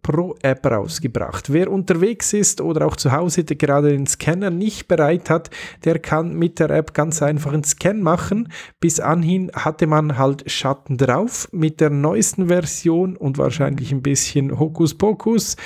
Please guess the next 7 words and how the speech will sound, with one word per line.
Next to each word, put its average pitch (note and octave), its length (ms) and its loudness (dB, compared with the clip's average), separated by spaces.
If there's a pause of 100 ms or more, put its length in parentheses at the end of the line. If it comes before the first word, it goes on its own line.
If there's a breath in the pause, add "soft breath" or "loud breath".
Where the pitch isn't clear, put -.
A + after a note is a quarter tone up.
(260 loud breath)
A B2+ 180 0
I D3+ 260 0
oder C3+ 240 0
K F3 260 0
I G3+ 100 0
besser E3+ 320 2
gesagt, D#3 480 2